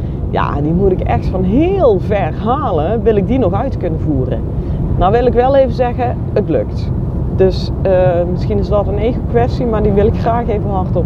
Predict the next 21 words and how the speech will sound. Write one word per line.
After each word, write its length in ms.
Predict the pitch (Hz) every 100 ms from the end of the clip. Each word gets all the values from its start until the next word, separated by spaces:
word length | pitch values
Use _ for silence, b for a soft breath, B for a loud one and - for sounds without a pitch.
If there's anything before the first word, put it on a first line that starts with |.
| -
gezegd 360 | - 185 -
hebben. 340 | 240 226 269 - - - - - - - - B B - - - - - -
Maar 200 | 214 240
waar 280 | 233 240 240
het 200 | 233 -
bij 160 | 214 220
mijn 340 | 214 196 196 -
Haflinger 580 | - 254 - 262 226
zo 300 | 185 185 302 277
vol 240 | - 247
op 180 | 208 156
de 60 |
automatische 960 | 185 220 214 208 196 190 202 202 - -
piloot 340 | 208 233 269 -
gaat, 240 | 262 269
moet 160 | 233 202
ik 100 | 196
bij 120 | 185
hem 280 | 185 208 175 -
echt 280 | - -
wel 280 | 233 240 233